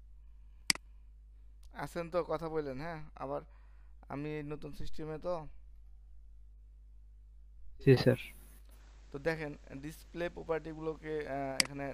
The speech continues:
Speaker 1: ডিসপ্লে নান, ডিসপ্লে ইনলাইন, ডিসপ্লে ব্লক, ডিসপ্লে ইনলাইন ব্লক,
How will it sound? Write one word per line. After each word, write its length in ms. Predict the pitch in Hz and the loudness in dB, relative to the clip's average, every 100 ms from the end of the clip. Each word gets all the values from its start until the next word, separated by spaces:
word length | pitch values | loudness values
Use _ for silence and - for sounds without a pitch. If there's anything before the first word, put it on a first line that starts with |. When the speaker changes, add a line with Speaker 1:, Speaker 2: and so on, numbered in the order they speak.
| 135 | -6
Speaker 1:
ডিসপ্লে 360 | 135 - 143 139 131 | -10 -8 -4 -2 -2
নান, 240 | 127 131 131 127 | -2 -2 -4 -8
ডিসপ্লে 300 | 127 - 139 135 | -10 -8 2 2
ইনলাইন, 300 | 127 127 131 131 | 2 -4 -4 -6
ডিসপ্লে 280 | 123 - 131 135 | 2 4 4 -4
ব্লক, 220 | 123 127 127 | -4 -4 -4
ডিসপ্লে 280 | 123 - 143 127 | -10 -10 -8 -6
ইনলাইন 240 | 123 123 123 | -4 -6 -6
ব্লক, 180 | 131 113 | 2 2